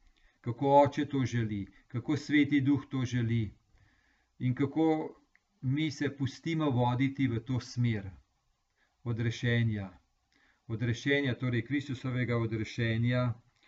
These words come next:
Kristus, ki je zmagovalec nad, eh, vsakim grehom, nad vsakim zlom in tudi nad vsako smrtjo. To je naša vera, vera Cerkve.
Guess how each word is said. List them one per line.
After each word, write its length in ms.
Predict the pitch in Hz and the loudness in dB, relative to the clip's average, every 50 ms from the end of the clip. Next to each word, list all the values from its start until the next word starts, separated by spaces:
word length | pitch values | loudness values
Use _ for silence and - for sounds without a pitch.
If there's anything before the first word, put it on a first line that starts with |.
| _ _ _ | _ _ _
Kristus, 560 | - 127 127 143 143 - - 131 120 - - | -2 0 2 2 2 0 -4 -6 -8 -8 -6
ki 100 | - 120 120 | -4 -2 -2
je 100 | 120 107 | -2 -2
zmagovalec 960 | 98 117 117 113 95 113 113 120 131 127 131 131 127 123 117 - - - - _ _ _ _ _ _ _ _ _ _ _ _ - | -2 -2 -2 -2 -2 -2 -2 0 2 2 2 2 0 -2 -4 -6 -10 -18 -20 _ _ _ _ _ _ _ _ _ _ _ _ -6
nad, 420 | 113 113 117 120 120 117 107 98 | -2 0 0 2 0 0 -2 -2
eh, 280 | 117 113 113 110 110 107 107 113 | -2 -4 -2 -4 -4 -6 -6 -8
vsakim 800 | 110 - - 143 147 147 143 143 - 135 131 123 120 113 107 101 - - _ _ _ _ _ _ _ _ _ _ - | -8 -6 -2 0 2 2 2 0 -2 -2 0 2 0 0 -2 -4 -8 -14 _ _ _ _ _ _ _ _ _ _ -12
grehom, 680 | 127 110 98 131 135 131 135 139 139 - - 135 131 | -12 -8 -2 0 2 4 4 4 2 0 0 0 0
nad 140 | 127 120 101 | 0 0 0
vsakim 580 | 110 104 - - 147 147 143 143 - 131 120 113 | -2 -4 -2 0 0 0 0 0 -2 -2 -2 -2
zlom 520 | - - 120 127 127 127 127 127 123 113 110 - _ _ _ _ | -2 -2 -2 0 0 2 2 2 0 -2 -4 -8 _ _ _ _
in 140 | 123 127 120 | -2 -2 -2
tudi 260 | - 127 120 117 120 | 0 -2 -2 0 0
nad 160 | 117 117 104 | 0 0 -2
vsako 440 | 110 107 - - 120 113 110 - 107 | -2 -6 -4 -4 -4 -4 -4 -6 -10
smrtjo. 640 | - - - 117 117 117 113 113 - - 110 98 95 92 - - - - _ _ _ _ _ _ _ | -12 -4 -2 0 0 0 0 -4 -8 -10 -10 -10 -10 -14 -16 -20 -20 -20 _ _ _ _ _ _ _
To 80 | - 147 | -2 -2
je 100 | 151 143 | 0 0
naša 340 | 127 117 107 101 - - 123 | 0 0 -2 -4 -4 -4 -4
vera, 360 | 107 110 110 113 110 107 101 | -2 0 0 0 -2 -4 -4
vera 300 | 98 113 117 113 117 113 | -2 -2 0 0 -2 -4
Cerkve. 640 | - - - 110 107 107 107 - - 104 98 92 - | -6 -6 -6 -6 -6 -6 -8 -10 -10 -10 -10 -10 -12